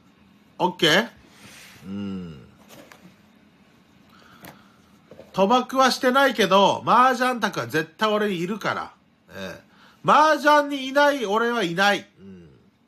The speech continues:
いい？麻雀必ずいる、俺は。で、いちいち言うな。はい。どうでもいい。あのな、もう、しんどい、めんどくさい、もう。ええ。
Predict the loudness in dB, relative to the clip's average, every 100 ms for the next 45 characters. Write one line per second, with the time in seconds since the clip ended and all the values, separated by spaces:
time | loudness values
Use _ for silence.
0 | _ _ -10 -8 -10 -14 _ _ _ _
1 | _ _ _ _ _ _ 2 4 4 0
2 | -4 -4 -4 -2 -4 -4 -2 -2 -2 -8
3 | -12 -14 -18 _ _ _ _ _ _ _
4 | _ _ -12 -10 -10 -10 -12 -6 -6 -6
5 | -8 -16 _ _ _ -20 -20 -20 -20 _
6 | _ -4 0 2 2 0 -4 -12 _ _
7 | _ _ _ _ _ _ _ _ _ _
8 | _ _ _ _ _ -20 -20 -20 -20 -20
9 | -20 -6 -2 2 4 2 0 -10 _ _
10 | _ _ _ -6 -4 -2 -2 -6 -12 -20
11 | _ _ -16 -8 -6 -4 0 0 0 -2
12 | -4 -6 -4 -2 -2 -4 -14 -20 _ _
13 | _ _ _ _ _ _ _ -18 -16